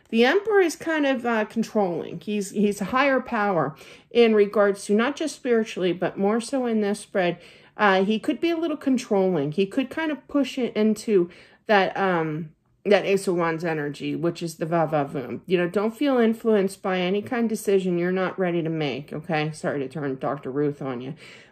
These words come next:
But I'm also feeling that it's controlling. He's got, like, the higher step. I hate admitting this, but that's what I'm feeling. So don't be intimidated by somebody who feels that they are better than you, is what I'm feeling. I hate to say that, but I am feeling that.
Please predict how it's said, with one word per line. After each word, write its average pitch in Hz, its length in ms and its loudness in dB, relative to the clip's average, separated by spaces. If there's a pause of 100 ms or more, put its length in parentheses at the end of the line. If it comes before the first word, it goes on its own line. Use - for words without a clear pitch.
But 233 120 6
I'm 233 160 4
also 262 360 0
feeling 220 480 2
that 196 180 4
it's 180 180 -2
controlling. 202 760 0
He's 196 180 0
got, 208 260 0
like, 196 220 -2
the 185 100 -4
higher 180 400 -2
step. 151 400 -6
I 165 60 -2
hate 190 320 -2
admitting 240 460 0
this, 180 200 0
but - 220 -12
that's 165 240 -6
what 180 140 0
I'm 190 100 2
feeling. 170 480 -4 (320)
So 208 160 2
don't 262 240 4
be 339 140 2
intimidated 240 840 0
by 190 180 0
somebody 190 540 0
who 180 120 -4
feels 185 340 0
that 175 180 -4
they 165 140 -2
are 151 80 -4
better 147 340 -2
than 123 240 -4
you, 95 320 -8
is 175 200 -4
what 170 160 0
I'm 160 100 -2
feeling. 143 420 -8
I 156 140 -8
hate 185 220 -4
to 190 80 -6
say 180 240 -2
that, 139 280 -4
but - 200 -4 (400)
I 165 80 -4
am 175 160 2
feeling 143 440 -4
that. 120 240 -12